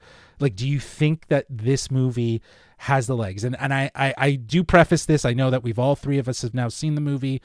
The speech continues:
Uh, if there is discussion, spoiler free, of course. Um, but, uh, y-, you know, do we need an Avatar five? I-, i-, is this something that you wanna see, given the fact that Earth is, seems to be so important, yet we haven't seen it?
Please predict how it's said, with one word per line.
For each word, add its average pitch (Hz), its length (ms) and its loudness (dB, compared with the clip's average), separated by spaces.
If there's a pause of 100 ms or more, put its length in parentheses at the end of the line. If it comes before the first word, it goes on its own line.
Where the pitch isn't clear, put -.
(360)
Uh, 120 280 -2
if - 160 -8
there 120 200 -4
is 135 200 0
discussion, 120 640 -4
spoiler 107 440 -4
free, 156 280 0
of 143 100 -2
course. 135 440 -2 (440)
Um, 107 500 -4
but, 123 420 -2
uh, 113 280 0 (280)
y-, 127 100 -14 (260)
you 147 100 0
know, 113 200 -2 (100)
do 156 140 0
we 170 100 2
need 165 160 2
an 143 60 -2
Avatar 127 360 0
five? - 380 -10 (160)
I-, - 40 -14
i-, - 20 -14
is 131 380 -6
this 139 120 -2
something 139 320 -4
that 131 260 -4 (280)
you 139 140 0
wanna 135 220 2
see, 123 200 -4
given 117 280 -4
the 117 60 -2
fact 117 260 -4
that 117 140 -4 (300)
Earth 143 220 0
is, 117 100 -4
seems - 260 -4
to 117 60 -10
be 110 100 -8
so 127 180 0
important, 113 380 -2
yet 107 160 -12
we 120 60 -4
haven't 101 260 -6
seen 113 200 -8
it? 90 120 -12